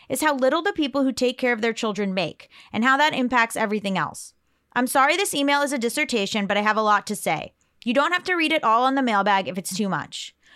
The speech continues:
Well, guess what? I'm not reading it on the mailbag. I'm reading it on our childcare episode. So,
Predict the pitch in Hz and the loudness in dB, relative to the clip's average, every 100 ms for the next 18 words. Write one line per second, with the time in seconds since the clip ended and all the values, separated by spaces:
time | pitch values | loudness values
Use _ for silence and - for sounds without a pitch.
0 | - - - - 226 277 294 339 320 277 | -20 -20 -20 -6 -4 2 2 4 4 4
1 | 220 247 254 262 262 247 226 214 208 202 | 4 4 4 2 0 2 2 2 2 4
2 | 196 185 190 214 240 247 240 - 233 240 | 4 2 0 0 0 2 2 2 4 4
3 | 220 226 220 262 240 233 - 254 233 233 | 4 2 2 2 4 2 2 2 2 0
4 | 233 220 202 170 170 - 294 233 240 | -2 -2 0 0 0 2 4 4 0